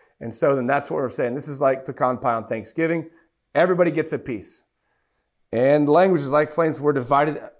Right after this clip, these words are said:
appeared to them, and rested on them." Okay? Now let's go to the Amplified. "There appeared to them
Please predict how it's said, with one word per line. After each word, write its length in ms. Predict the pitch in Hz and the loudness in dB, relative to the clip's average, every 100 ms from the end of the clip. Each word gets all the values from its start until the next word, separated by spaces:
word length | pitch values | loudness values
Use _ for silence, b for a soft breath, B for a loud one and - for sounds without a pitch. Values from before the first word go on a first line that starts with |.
| _ _ _ | _ _ _
appeared 340 | 101 - 170 156 | -14 -2 -2 -2
to 60 | 147 | 0
them, 200 | 147 135 | 0 0
and 140 | 117 | 0
rested 380 | 139 147 170 156 - | 2 2 -2 -6 0
on 320 | 139 151 143 | 2 4 2
them." 260 | 113 98 - _ _ | -4 -8 -12 _ _
Okay? 340 | - 143 160 b b b | -2 -2 -2 b b b
Now 120 | - | 0
let's 140 | 180 180 | 0 2
go 100 | 185 | 0
to 60 | |
the 120 | 160 151 | 2 0
Amplified. 540 | 160 151 147 120 113 B B B | -2 0 2 2 0 B B B
"There 180 | 165 190 | 0 0
appeared 340 | 185 220 226 | 2 2 2
to 80 | 180 | 0
them 400 | 147 143 170 170 | 0 0 0 -4